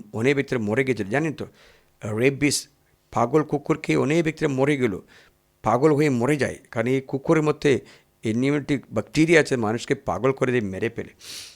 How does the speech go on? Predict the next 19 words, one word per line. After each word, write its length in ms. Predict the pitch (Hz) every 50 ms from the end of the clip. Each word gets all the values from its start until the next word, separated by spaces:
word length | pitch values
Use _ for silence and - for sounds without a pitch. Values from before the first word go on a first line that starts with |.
| _ _ _
তো 80 | - 120
এই 220 | 123 139 156 165 170 -
মানুষ 360 | - 120 107 107 131 147 135 135
অনেক 380 | 123 123 135 151 170 175 185
মরে 320 | 175 147 123 131 143 165 165
যেত, 280 | 131 131 120 - - - - - -
মরে 220 | 110 107 113 143 156
যেতে 300 | 131 156 147 - 160 151
যেতে 280 | 135 151 147 - 165
থাকে, 260 | 147 - 82 - - -
কারণ 280 | - 104 110 117 139 139 - - - - - - _ _ _ _ -
কোনো 260 | - 147 170 170 - -
ঔষধ 400 | 123 123 147 175 - 220 202 160
নেই। 260 | 160 127 110 98 - - - - _ _
কারণ, 200 | - 104 117 123 - - - _ _ _ _ _ _
আ, 200 | - 107 104 - - _ _ _ _ - - - _ _ _ _
আঠারোশো 840 | - 110 - - - 147 165 180 170 - - 175 170 160 143 139 - - - 123 - - - 160 156 156 - _ -
পঁচাশি 460 | - 120 - - 170 160 160 - -
সালে, 380 | 156 - - 127 131 123 101